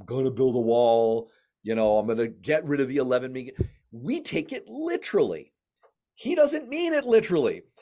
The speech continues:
He means it symbolically. He is sticking,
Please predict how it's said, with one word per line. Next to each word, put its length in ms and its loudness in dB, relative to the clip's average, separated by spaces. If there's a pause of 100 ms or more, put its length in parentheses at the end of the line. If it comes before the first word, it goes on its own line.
(300)
He 240 -6
means 260 -4
it 120 -2
symbolically. 720 -8 (180)
He 260 -2
is 200 2
sticking, 640 -4